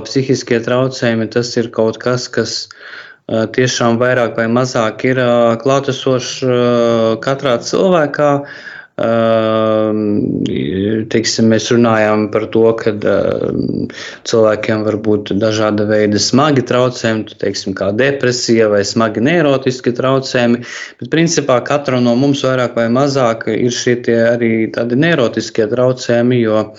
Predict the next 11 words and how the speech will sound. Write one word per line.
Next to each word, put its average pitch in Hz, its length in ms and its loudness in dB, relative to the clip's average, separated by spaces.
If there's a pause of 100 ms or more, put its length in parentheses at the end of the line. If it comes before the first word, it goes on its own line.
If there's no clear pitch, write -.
(560)
ehm, 110 880 2
mēs, 110 240 0 (160)
ehm, 107 640 2
augam 113 480 2
vidē, 127 400 2
kura, 120 320 2 (380)
ehm, 110 800 0
nekad 123 480 2
nebūs 117 400 0
līdz 113 240 -2
galam 120 380 2